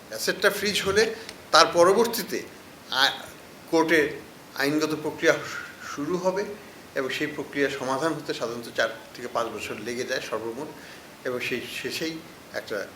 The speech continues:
আমরা জানতে পারবো যে আমরা এটা পুরোটা পাবো, পাবো না। এবং এখানে আমাদের যে তথ্য সংগ্রহ,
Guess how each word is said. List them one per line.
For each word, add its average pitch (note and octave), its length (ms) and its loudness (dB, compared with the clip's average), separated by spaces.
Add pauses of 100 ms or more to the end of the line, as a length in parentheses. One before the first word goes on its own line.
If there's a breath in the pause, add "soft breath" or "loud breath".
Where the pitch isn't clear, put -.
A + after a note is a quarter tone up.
(180)
আমরা G#2 180 -8
জানতে A2+ 280 -4
পারবো F#2 340 -8 (360)
যে G#2+ 60 -6
আমরা F2+ 200 -10
এটা E2+ 200 -10 (140)
পুরোটা G#2+ 280 -12
পাবো, F#2+ 160 -10 (260)
পাবো - 180 -12
না। - 160 -18 (1800)
এবং C3 140 -2
এখানে F#3+ 420 6 (220)
আমাদের F#3 500 8
যে E3+ 160 2
তথ্য D3 420 0
সংগ্রহ, C3+ 560 -2